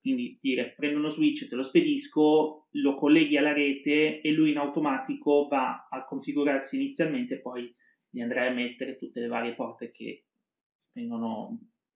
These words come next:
vengono pilotate da, dal sistema", evitando, eh, paradossalmente, eh, la necessità di avere qualcuno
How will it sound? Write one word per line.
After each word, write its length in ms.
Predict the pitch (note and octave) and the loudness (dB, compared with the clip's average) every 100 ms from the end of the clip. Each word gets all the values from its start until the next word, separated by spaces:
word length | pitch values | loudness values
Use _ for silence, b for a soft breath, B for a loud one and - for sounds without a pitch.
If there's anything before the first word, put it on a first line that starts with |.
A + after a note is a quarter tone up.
| _ | _
vengono 600 | - A#2+ A#2 A#2 A#2 _ _ _ - | -10 -6 -4 -6 -8 _ _ _ -10
pilotate 800 | D3+ C3+ - B2+ A#2+ - B2 b b b b b | -2 -2 0 -2 -4 -6 -10 b b b b b
da, 220 | C3 A#2+ | -2 -2
dal 200 | B2 - | -4 -6
sistema", 500 | C3+ - B2 A#2+ - _ _ _ - | -8 -4 -2 -2 -6 _ _ _ 4
evitando, 1200 | F3+ F3+ G3 F#3 D3+ D3+ D#3 D#3+ E3 E3+ - - - | 6 6 4 2 2 2 4 6 6 4 -2 -18 -14
eh, 140 | A#2+ | -6
paradossalmente, 1200 | D3 C3+ C#3 C#3+ D#3 C#3+ C3 C3 B2+ C#3+ C3+ C3+ | 0 2 2 0 0 0 0 -2 0 2 2 -2
eh, 240 | C#3 B2 | -6 -6
la 140 | B2 B2+ | -4 -2
necessità 540 | C#3 - F#3+ C#3+ D3 | -2 -2 -4 -2 -2
di 100 | C3+ | 0
avere 260 | B2+ C3 C3+ | 0 0 0
qualcuno 800 | D3 C3+ C#3 C3+ C#3+ C#3+ - | -2 -2 0 2 2 -2 -4